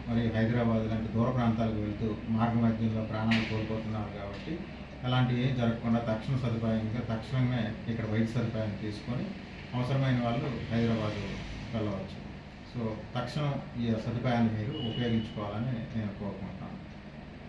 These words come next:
ఈ భద్రాద్రి కొత్తగూడెంలో మార్గ మధ్యంలో చనిపోతున్న వాళ్ళు అం-, చాలా ఎక్కువ మంది ఈ మధ్యకాలంలో గమనిస్తున్నాం,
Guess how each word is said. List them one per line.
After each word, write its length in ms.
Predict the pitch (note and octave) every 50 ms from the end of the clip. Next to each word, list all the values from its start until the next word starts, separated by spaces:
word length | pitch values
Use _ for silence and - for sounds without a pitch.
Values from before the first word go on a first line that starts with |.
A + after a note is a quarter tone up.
| - - B2
ఈ 100 | B2+ B2+ - - - A2+
భద్రాద్రి 420 | A#2 A#2 A#2 C3 C#3+ C#3 C3+ C3
కొత్తగూడెంలో 760 | B2+ C3 B2 A#2+ A#2+ A2+ A#2 A#2 A#2 A#2 A#2+ C3+ C#3+ D3+ - C3
మార్గ 240 | B2 A#2 B2 B2 C3+
మధ్యంలో 440 | C3 C3 B2 A2+ A#2 B2 A#2+ A#2+ A2
చనిపోతున్న 580 | - A2+ G#2+ G#2 - A2 G#2 - G#2+ G#2 G#2
వాళ్ళు 360 | G#2+ G#2 G#2+ B2+ D3+ E3 E3 E3 - - - - -
అం-, 240 | A2 A2 A#2 A2+ - - - - - - - - - - A#2
చాలా 160 | A2+ A2 A2+
ఎక్కువ 280 | A2+ - - - B2+ A#2+
మంది 240 | A#2+ A#2 A2+ G#2+
ఈ 60 | G#2+ A2
మధ్యకాలంలో 580 | A2 A2 G#2 - A#2 A#2+ A#2 A#2 A2+ A2+ A2
గమనిస్తున్నాం, 720 | G#2+ G2+ G2+ G#2 G#2+ G#2+ G#2+ - - G#2+ G#2+ A#2 - -